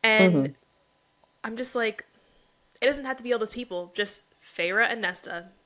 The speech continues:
Speaker 1: That's it. I don't know. But then we also see that she, that Feyre has this shield around her in this scene. So I think that was why Rhys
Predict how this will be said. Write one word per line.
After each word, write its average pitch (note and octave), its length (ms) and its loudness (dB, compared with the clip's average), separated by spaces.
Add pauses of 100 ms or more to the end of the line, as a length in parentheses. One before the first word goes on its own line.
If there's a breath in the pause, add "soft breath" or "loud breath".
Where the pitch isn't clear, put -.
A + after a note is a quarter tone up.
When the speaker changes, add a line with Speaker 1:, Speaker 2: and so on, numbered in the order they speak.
Speaker 1:
That's F#3 280 -4
it. E3+ 280 -6 (1500 soft breath)
I A3 80 6
don't G3 140 6
know. F#3 240 -2
But A3+ 120 0
then A#3 80 4
we B3 120 -2
also B3+ 380 -2
see G#3+ 360 -8
that G3 140 -2
she, G#3 380 -6
that F#3 180 -8
Feyre G#3+ 260 2
has F#3+ 260 0
this F#3 160 -10
shield F#3 400 -6
around G#3+ 400 -4
her B3+ 320 -4
in B3+ 260 -4
this C4 200 -2
scene. C#4+ 440 -10 (520 soft breath)
So - 160 -2
I A3 80 2
think A3 420 -2 (240)
that G#3 260 6
was F#3+ 200 -6
why F3 600 -2
Rhys F3+ 520 -8